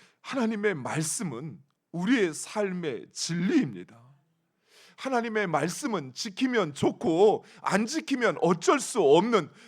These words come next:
그런 선택적인 것이 아니라는 것입니다. 하나님의 말씀은 우리의 생명과 우리의 가정과 일터와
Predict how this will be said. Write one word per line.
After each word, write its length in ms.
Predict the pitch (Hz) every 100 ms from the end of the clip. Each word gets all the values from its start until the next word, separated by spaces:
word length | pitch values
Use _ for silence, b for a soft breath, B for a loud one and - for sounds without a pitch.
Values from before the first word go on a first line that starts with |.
| B
그런 320 | 202 220 170
선택적인 920 | 131 - 359 - 320 - 240 185 180
것이 400 | 170 160 262 330 - b b
아니라는 600 | - 185 370 330 165 113
것입니다. 480 | 101 - 165 160 _ _ _ _ _ b b
하나님의 500 | - 214 196 196 196
말씀은 600 | 190 190 196 233 226 180
우리의 420 | 170 233 269 208 185
생명과 800 | - 320 359 330 226 190 165 135
우리의 400 | 220 311 214 202
가정과 560 | 175 151 226 214 180
일터와 880 | - 233 277 - 269 165 160 196 -